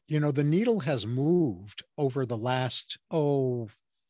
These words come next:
fifty, seventy-five years, uh, from people, more people than not, believing things were on the up and up,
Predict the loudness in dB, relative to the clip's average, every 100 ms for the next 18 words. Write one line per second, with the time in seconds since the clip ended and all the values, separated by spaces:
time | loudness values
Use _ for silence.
0 | _ _ -20 -20 -20 _ _ _ _ _
1 | -2 -2 -4 -2 0 0 -2 -2 -4 -6
2 | -4 -4 -6 -4 -2 -2 -4 -6 -8 -10
3 | -20 -20 _ _ -6 -4 -4 -6 _ _
4 | -6 0 2 2 -2 -6 _ _ _ _
5 | _ _ _ _ -6 -2 -2 0 0 0
6 | -2 2 4 4 2 -2 -6 -2 -2 0
7 | 0 0 0 0 -2 -2 -2 -2 -2 -2
8 | -2 -2 0 -2 -4 -8 -4 0 2 0
9 | -2 -4 -6 -4 -4 -4 -4 -10